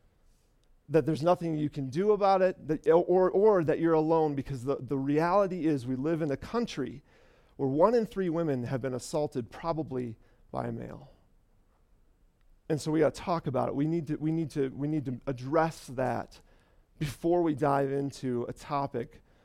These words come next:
where it talks about wives submitting to their husbands. I just wanna be really clear as to what I'm not condoning this morning and what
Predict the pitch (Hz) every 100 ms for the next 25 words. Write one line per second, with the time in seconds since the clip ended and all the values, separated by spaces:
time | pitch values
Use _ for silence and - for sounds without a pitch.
0 | _ 135 - 147 143 - 127 120 120 139
1 | 139 131 113 110 - _ _ _ - 123
2 | 131 123 107 - 120 110 110 _ _ _
3 | _ - 117 127 110 117 - 147 - 208
4 | 196 131 117 151 180 151 - - 143 123
5 | 117 110 _ _ _ _ _ _ _ _
6 | _ _ 160 156 - 135 135 151 170 139
7 | 127 135 135 - - 127 120 117 117 92
8 | - _ _ _ _ _ _ _ 131 -
9 | 131 123 127 98 139 _ _ _ _ _
10 | _ _ _ _ _ _ _ 202 214 156
11 | 139 - _ _ _ _ _ 147 175 175